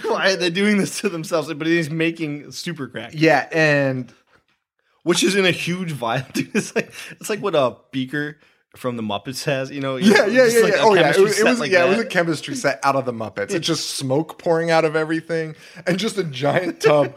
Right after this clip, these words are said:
Speaker 1: <laughs>
Speaker 2: of crack rock.
Speaker 1: And
Speaker 2: That, that
Speaker 1: huge crack rock.
Speaker 2: Huge
Speaker 1: I mean, it was like,
Speaker 2: crack
Speaker 1: it was like
Speaker 2: rock.
Speaker 1: bricks.
Speaker 2: And we're supposed to assume, it, it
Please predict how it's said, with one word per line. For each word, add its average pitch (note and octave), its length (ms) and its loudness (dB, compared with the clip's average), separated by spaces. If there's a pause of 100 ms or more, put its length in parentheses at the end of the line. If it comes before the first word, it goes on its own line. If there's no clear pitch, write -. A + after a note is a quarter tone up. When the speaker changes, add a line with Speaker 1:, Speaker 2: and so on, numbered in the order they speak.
(120)
Speaker 1:
<laughs> - 120 -16
Speaker 2:
of C#3+ 240 -4
crack D#3 380 2
rock. A2+ 320 -8 (180)
Speaker 1:
And F#3 100 0
Speaker 2:
That, F3+ 100 -2
that F#3+ 200 0
Speaker 1:
huge G3+ 320 -4
crack B2+ 240 -4
rock. G#2 180 -12
Speaker 2:
Huge A3+ 140 4
Speaker 1:
I - 20 8
mean, G3 60 8
it A3+ 60 2
was E3 100 -2
like, D3 80 -4
Speaker 2:
crack D#3 100 4
Speaker 1:
it C#3+ 40 2
was C#3+ 80 -4
like C#3 100 -2
Speaker 2:
rock. C3 140 -8
Speaker 1:
bricks. C3 160 -2
Speaker 2:
And G3+ 100 0
we're G#3 80 0
supposed F#3+ 320 0
to A3 80 -4
assume, E3+ 380 -2
it, F3 300 -6
it G3 40 2